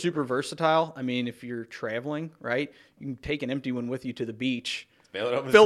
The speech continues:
Speaker 1: it
Speaker 2: sand.
Speaker 1: up when you get there, and
Speaker 2: <laughs> That's
Speaker 1: then
Speaker 2: a
Speaker 1: just
Speaker 2: good
Speaker 1: leave
Speaker 2: point.
Speaker 1: the beach or leave the sand behind when you
Speaker 2: Yeah,
Speaker 1: leave.
Speaker 2: yeah,
Speaker 1: Uh,
Speaker 2: you're not stealing anything. I'm
Speaker 1: yeah.
Speaker 2: just gonna use it for now.
Speaker 1: Exactly, right? It's, it's, it's,
Speaker 2: That's
Speaker 1: uh,
Speaker 2: genius.
Speaker 1: God put it here for me to
Speaker 2: I like
Speaker 1: use, so,
Speaker 2: that.
Speaker 1: yeah. <laughs>
Speaker 2: That's genius.
Speaker 1: So,
Speaker 2: That's good
Speaker 1: um,
Speaker 2: stuff.
Speaker 1: but yeah, so anyway, we got off on a
Speaker 2: Um,
Speaker 1: tangent.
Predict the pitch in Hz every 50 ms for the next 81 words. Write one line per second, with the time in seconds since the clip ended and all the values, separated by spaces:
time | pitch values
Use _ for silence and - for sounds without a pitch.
0 | 202 202 208 214 220 202 208 196 196 180 165 180 208 220 196 170 165 160 165 175
1 | 170 165 165 165 170 165 165 151 135 143 147 165 180 175 117 170 165 151 170 175
2 | 185 175 - - - 170 156 151 151 175 185 160 160 151 - 175 170 175 175 165
3 | 151 156 160 160 160 156 151 147 143 139 139 147 156 160 156 143 135 131 - 110
4 | 117 127 127 123 120 123 117 123 - - 170 - 123 139 175 156 143 131 127 123
5 | 113 110 123 131 147 160 151 156 202 214 175 147 131 120 107 120 147 135 127 -
6 | - 120 101 92 90 104 143 175 185 170 214 240 294 262 156 127 123 123 131 156
7 | 185 190 165 151 - - 175 - 156 - - - - - 147 - - - - 151
8 | 139 131 - - 147 139 139 170 185 180 - 170 170 170 147 147 143 143 147 147
9 | 143 139 139 143 143 123 117 - - - - - - - - 160 151 - - -
10 | 254 - - 294 240 - - - - - 135 131 - - - - 170 170 170 -
11 | 123 120 127 135 - - - 202 220 220 208 180 - - - 123 117 113 110 -
12 | 80 80 - - _ - 120 113 104 101 - - 156 131 117 104 95 - - _
13 | _ _ _ _ - - 220 175 127 123 120 123 127 123 123 120 120 - 123 117
14 | 110 110 107